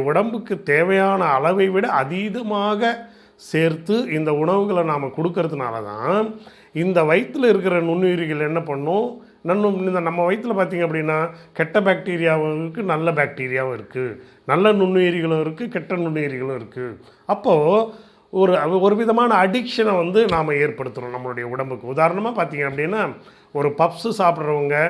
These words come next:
அதே மாதிரி வந்து அஜினோமோட்டோ உணவுகள்லாம் சாப்பிட்றவங்க, அதே மாதிரி பார்த்தீங்க அப்படின்னா, சம்சா போன்ற உணவுகள் சாப்பிட்றவங்க, இந்த குர்குரே போன்ற விஷயங்கள்லாம் சாப்பிட்றவங்கலாம் பார்த்தீங்கன்னா, அதீதமாக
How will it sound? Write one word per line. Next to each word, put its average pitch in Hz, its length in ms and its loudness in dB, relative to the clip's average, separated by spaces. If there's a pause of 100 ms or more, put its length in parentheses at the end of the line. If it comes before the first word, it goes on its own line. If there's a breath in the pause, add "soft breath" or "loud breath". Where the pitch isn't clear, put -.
(560 soft breath)
அதே 165 200 2
மாதிரி 160 220 2 (120)
வந்து 170 180 0 (480 loud breath)
அஜினோமோட்டோ 185 560 2 (180)
உணவுகள்லாம் 160 640 2
சாப்பிட்றவங்க, 131 540 -2 (560 loud breath)
அதே 160 160 0
மாதிரி 165 220 0
பார்த்தீங்க 151 320 -2
அப்படின்னா, 151 260 -2 (100)
சம்சா 160 320 -2 (140)
போன்ற 156 200 -4 (120)
உணவுகள் 147 420 -2
சாப்பிட்றவங்க, 120 540 -2 (520 loud breath)
இந்த 143 120 -2 (100)
குர்குரே 180 400 0 (140)
போன்ற 147 220 -4 (120)
விஷயங்கள்லாம் 139 640 -2 (360 loud breath)
சாப்பிட்றவங்கலாம் 147 600 0
பார்த்தீங்கன்னா, 139 580 -2 (280 loud breath)
அதீதமாக 180 720 2